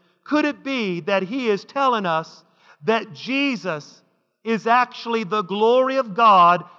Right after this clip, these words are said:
that's coming back to the temple? He is actually coming back to,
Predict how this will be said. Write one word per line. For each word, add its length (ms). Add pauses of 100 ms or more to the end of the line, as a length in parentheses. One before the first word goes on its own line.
(140)
that's 240
coming 500
back 500
to 120
the 100
temple? 540 (260)
He 260
is 180
actually 500
coming 420
back 280
to, 120